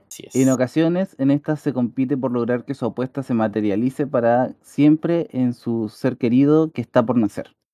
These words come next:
Speaker 2: Sin embargo, a otros, como los que se llaman Semen, evidentemente no les fue tan bien en ese sentido. Se trata de un hecho con precedentes. En un país donde hay ciudadanos que llevan su, en sus nombres el peso de la decisión de sus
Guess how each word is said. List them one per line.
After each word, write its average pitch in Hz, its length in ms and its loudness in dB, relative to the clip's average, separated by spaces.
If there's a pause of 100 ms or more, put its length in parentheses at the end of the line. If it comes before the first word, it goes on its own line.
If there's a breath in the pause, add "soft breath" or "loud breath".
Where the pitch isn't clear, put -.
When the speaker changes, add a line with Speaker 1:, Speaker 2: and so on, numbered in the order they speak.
(120)
Speaker 2:
Sin 127 180 6
embargo, 143 500 6
a 120 140 4
otros, 139 360 2
como 123 220 0
los 120 120 -4
que 123 100 -4
se 120 80 -4
llaman 113 280 4
Semen, 131 460 4 (320 soft breath)
evidentemente 131 720 4
no 131 120 6
les 127 120 2
fue 127 200 2
tan 123 180 2
bien 117 160 2
en 113 140 2
ese 107 160 -6
sentido. - 400 -8 (160)
Se 117 160 -4
trata 127 260 4
de 139 60 8
un 131 120 6
hecho 139 200 2
con 117 160 2
precedentes. 107 680 -4
En 104 100 -4
un 110 100 -2
país 117 200 2
donde 110 220 0
hay 107 80 -2
ciudadanos 117 400 0
que 113 140 -2
llevan 117 340 2
su, - 300 -6
en 110 260 0
sus 104 180 -6
nombres 113 520 0
el 110 180 -4
peso 127 340 2
de 123 100 6
la 117 100 6
decisión 117 460 0
de 117 80 -2
sus - 140 -14